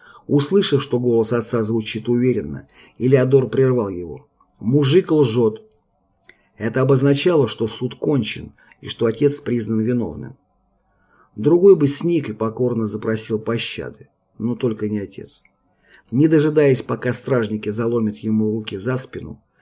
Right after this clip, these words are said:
отец схватил свой стул и замахнулся. Стражники отступили. Немая сцена продолжалась несколько минут.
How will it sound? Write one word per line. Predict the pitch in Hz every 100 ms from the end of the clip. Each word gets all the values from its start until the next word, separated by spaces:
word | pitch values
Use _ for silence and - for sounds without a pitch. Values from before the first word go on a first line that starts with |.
| _ _
отец | 107 117 151 143
схватил | - 127 127 135
свой | - 120 120
стул | - 147 135
и | 101
замахнулся. | 101 95 - - - - - _ _ _ _ _ _ -
Стражники | - 135 127 120 110
отступили. | 110 - 113 110 101 - - _ _ _ _ _ _ _ _
Немая | 123 147 165 156 143
сцена | - - 170 147 117
продолжалась | 113 110 113 120 113 -
несколько | 123 107 - 107 110
минут. | 113 92 -